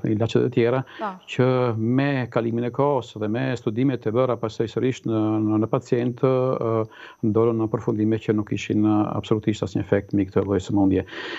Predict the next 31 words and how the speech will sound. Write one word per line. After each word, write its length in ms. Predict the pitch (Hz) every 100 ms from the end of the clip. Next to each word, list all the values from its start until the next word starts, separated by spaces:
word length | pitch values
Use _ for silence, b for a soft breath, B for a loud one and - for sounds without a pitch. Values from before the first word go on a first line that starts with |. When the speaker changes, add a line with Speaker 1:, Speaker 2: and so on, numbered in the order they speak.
| B
Speaker 1:
Ë, 120 | - - 135
është 100 | 127
një 80 | -
sëmundje 200 | 123 113
virale, 400 | 107 110 135 156 131 113
imagjinoj 420 | 113 107 110 113 120
që 100 | - 110
ju 140 | 113
e 40 |
keni 160 | 110 107
trajtuar 400 | 113 107 117 110
gjëra 240 | 104 117 110
gjatë 380 | 123 120 113
edhe 120 | 110 113
në, 400 | 113 110 107 107 B B B _
ë, 580 | 104 101 104 101 101 101 107 101
biseda 300 | 110 117 110
me 200 | 104 107 104 104 101 98
kolegë 240 | 110 110
të 60 | 113
mi, 240 | 110 135 160 B B B _
ë, 520 | 107 107 104 104 104 107 _
por, 320 | 117 117 135 139
ë, 320 | 139 135 123
fakti 400 | - 131 - 113
është 180 | 120 -
që 120 | 120
është 120 | -
një 60 | 113
sëmundje 220 | 123 110
virale, 380 | 104 104 131